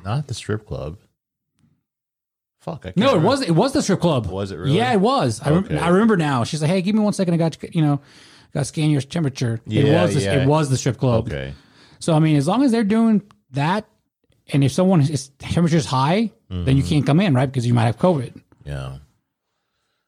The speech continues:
Speaker 1: I don't know. Like, why would you,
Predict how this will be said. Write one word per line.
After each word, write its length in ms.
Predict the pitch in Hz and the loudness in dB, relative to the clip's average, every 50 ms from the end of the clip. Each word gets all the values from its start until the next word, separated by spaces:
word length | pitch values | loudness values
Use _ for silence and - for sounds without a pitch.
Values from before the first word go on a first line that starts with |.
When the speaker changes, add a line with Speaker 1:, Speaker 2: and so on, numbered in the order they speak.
| _ _ _ _ _ _ _ _ _ _ - - - - - - - - - | _ _ _ _ _ _ _ _ _ _ -20 -20 -20 -20 -20 -20 -16 -8 -4
Speaker 1:
I 80 | 202 | -2
don't 140 | 247 269 240 | -2 0 0
know. 200 | 220 247 226 170 | 0 2 0 0
Like, 300 | 101 90 95 - - - | 0 -2 -4 -10 -10 -8
why 160 | 110 - - | -8 -6 -6
would 200 | 233 277 247 180 | -6 -6 -6 -4
you, 200 | 160 156 123 - | -2 -2 -2 -4